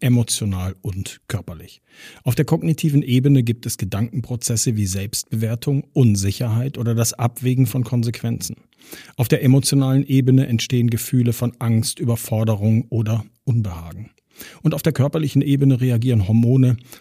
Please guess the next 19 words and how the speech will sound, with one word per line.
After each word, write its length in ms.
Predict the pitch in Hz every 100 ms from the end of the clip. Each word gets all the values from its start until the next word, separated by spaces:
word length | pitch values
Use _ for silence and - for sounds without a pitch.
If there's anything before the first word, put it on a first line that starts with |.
| _
und 240 | 170 175 147
Neurotransmitter 840 | 131 127 113 - 110 - 110 104
wie 80 | 104
Cortisol, 640 | - 120 123 107 123 123
Dopamin 540 | 113 104 110 117 123 131
und 160 | 123
Noradrenalin 840 | 120 120 120 120 110 104 107 113 113 - -
auf 160 | 117 - -
diese 280 | 131 139 143
inneren 440 | - 113 101 90
Zustände 540 | 87 123 113 - 117 131
und 160 | 117
können 260 | - 135 127
das 240 | 120 -
Aufschieben 520 | 117 120 - 127 113
entweder 360 | 123 110 113 101
begünstigen 720 | 95 92 107 95 - 95 98 - _ _
oder 320 | 110 95 101 - -
erschweren. 520 | 139 131 - 78 80